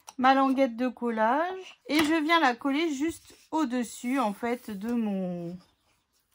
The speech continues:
de mon premier rabat que l'on vient de coller. Après, j'ai fait des gros goussets, franchement. Euh, je sais pas si ça valait le coup d'en faire des aussi gros.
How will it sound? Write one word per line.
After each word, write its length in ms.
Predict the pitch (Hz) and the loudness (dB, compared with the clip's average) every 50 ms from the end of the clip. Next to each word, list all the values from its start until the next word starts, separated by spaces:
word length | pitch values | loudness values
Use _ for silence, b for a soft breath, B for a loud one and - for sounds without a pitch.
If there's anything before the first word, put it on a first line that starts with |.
| b b b b b b b b b b b | b b b b b b b b b b b
de 180 | - 220 254 277 | -4 0 2 4
mon 240 | 277 262 262 247 240 | 4 4 2 0 -2
premier 500 | - - - 311 302 277 277 277 277 262 | -4 -4 0 2 2 4 4 4 4 2
rabat 500 | 233 220 208 185 165 175 175 190 - - _ _ _ _ - | 2 2 0 0 0 0 -2 -2 -4 -6 _ _ _ _ -6
que 80 | - | -2
l'on 220 | 311 302 285 269 262 | 2 2 2 2 0
vient 280 | 220 226 233 233 240 | -2 -4 -4 -4 -2
de 140 | 226 247 254 | -2 -4 -6
coller. 400 | 247 - 247 226 202 202 - - - | -6 -6 -6 -6 -6 -6 -8 -2 0
Après, 340 | - 220 208 - - 339 320 | 2 2 2 2 2 2 2
j'ai 180 | 277 294 277 | 4 2 2
fait 160 | 247 - 277 | 2 0 0
des 200 | 226 220 233 226 | 0 -2 -2 -4
gros 600 | 202 - 240 - 254 285 311 311 311 302 302 294 277 | -6 -8 -8 -6 -4 -2 0 0 2 2 2 2 0
goussets, 560 | 240 226 247 254 247 - - 254 247 262 269 | -2 -4 -6 -8 -8 -8 -8 -6 -4 -4 -4
franchement. 640 | 247 - - 262 262 262 - - 269 254 262 277 294 B B B B B B B B B B B B B B - | -6 -6 -6 -6 -6 -6 -4 -2 0 0 0 -2 -4 B B B B B B B B B B B B B B 0
Euh, 460 | - 214 214 214 208 208 208 202 202 220 B B B - - - | 4 6 6 8 6 6 4 2 0 -4 B B B -18 -18 -16
je 160 | 240 - 220 | -14 -12 -12
sais 180 | 220 - - 240 | -8 -6 -6 -4
pas 200 | 208 269 269 269 | 0 0 0 0
si 300 | - - - 247 240 233 | 0 -4 -8 -8 -6 -6
ça 340 | - - 247 220 220 214 214 | -4 -2 0 2 4 2 2
valait 300 | 202 220 226 226 233 233 | 0 -2 -2 -2 -2 -2
le 80 | 254 | -2
coup 200 | 247 - - 285 | -4 -4 -4 -2
d'en 160 | 240 233 214 | -2 -2 -2
faire 220 | 214 - 254 233 220 | -2 -2 -4 -2 -2
des 220 | 208 214 214 208 | -2 -4 -6 -6
aussi 400 | 226 233 226 - - - 233 220 | -8 -10 -10 -12 -12 -10 -10 -8
gros. 460 | 208 208 220 208 208 233 277 320 349 | -8 -8 -10 -8 -4 -4 -4 -4 -4